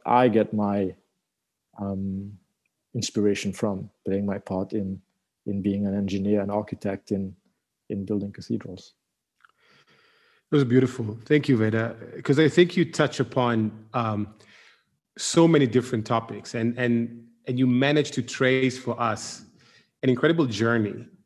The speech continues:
Speaker 2: that really starts from the self,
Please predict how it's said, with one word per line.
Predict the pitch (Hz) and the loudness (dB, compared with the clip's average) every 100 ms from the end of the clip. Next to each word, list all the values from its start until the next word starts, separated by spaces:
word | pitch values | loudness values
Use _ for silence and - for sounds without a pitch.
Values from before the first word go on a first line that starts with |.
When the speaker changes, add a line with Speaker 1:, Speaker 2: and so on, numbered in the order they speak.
| _ | _
Speaker 2:
that | 120 110 | -8 -2
really | 117 147 | 0 0
starts | 135 - 131 120 107 - - - | -2 0 2 2 0 -8 -14 -18
from | - 135 117 | -6 -2 0
the | 113 | -2
self, | - 143 101 90 - - | 0 0 0 -6 -16 -20